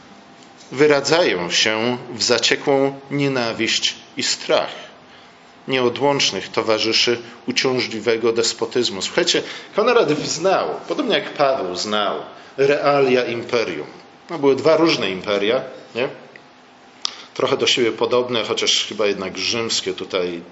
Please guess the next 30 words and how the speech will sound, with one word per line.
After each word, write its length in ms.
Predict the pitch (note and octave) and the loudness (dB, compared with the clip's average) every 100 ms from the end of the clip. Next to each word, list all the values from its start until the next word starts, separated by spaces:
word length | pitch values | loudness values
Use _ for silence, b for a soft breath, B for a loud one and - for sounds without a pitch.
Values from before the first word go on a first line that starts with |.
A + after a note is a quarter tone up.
| - - - G#2+ | -20 -20 -20 -12
mimo 220 | G2+ F#2+ | -10 -6
wszystko 360 | - F#2 - F2 | -6 -6 -4 -2
lepiej 300 | F2+ E2 D2 | -2 -4 -12
wyglądało 560 | D2+ D2+ C#2+ D#2 D2+ | -12 -12 -8 -8 -8
w 80 | - | -10
tym 140 | D#2 | -10
wszystkim. 520 | D2+ - - - F2+ G#2 B B B B B B B B B | -10 -6 -8 -8 -14 -14 B B B B B B B B B
W 60 | - | -4
tym 140 | A#2+ | -2
porównaniu 640 | G#2+ A2+ G#2 A2 G2+ G2+ G2+ | 2 0 0 -2 -2 -2 -4
wypada 420 | G2+ G#2 F#2+ F#2+ | -4 -2 0 2
lepiej, 500 | F#2+ F#2+ B2 A#2+ B2 - D3+ | 2 0 0 0 0 -4 -4
nie? 140 | C3 | -4
Y, 340 | C3+ C3+ B2+ A#2 - | 0 0 2 0 -4
i 100 | C#3+ | 0
wiedział, 280 | F3+ E3 C#3 | 2 4 4
że 120 | D3+ | 2
oczywiście 540 | D3+ F#3 F3 - B2+ - - - - - - - - | 2 0 2 2 2 0 -6 -18 -20 -20 -20 -20 -4
tak, 340 | A#3 G#3+ - - - - - - - | 2 2 2 -6 -14 -20 -20 -20 -6
to 140 | - G3+ | 0 4
jest 320 | D#3+ D3+ D3 | 4 2 0
despotyzm. 760 | D#3 - - F3+ - F#2 C2+ - - - B B B | -2 0 0 -2 -2 -8 -10 -14 -20 -20 B B B
Nie 100 | F3 | 0
miał 320 | G#3+ F3 E3 | 2 4 2
żadnej 360 | C#3+ E3 F#3 E3 | 2 2 2 0
w-, 480 | D3 D#3+ C3+ - C3 | -2 -6 -6 -6 -2
wątpliwości 680 | D#3+ - - D3 F#3 - E3 | -2 -2 -4 -2 -2 -2 -4
co 120 | D#3 | -2
do 140 | C#3+ | 0
tego, 380 | C#3+ E3+ D#3+ D#3+ | 0 0 2 0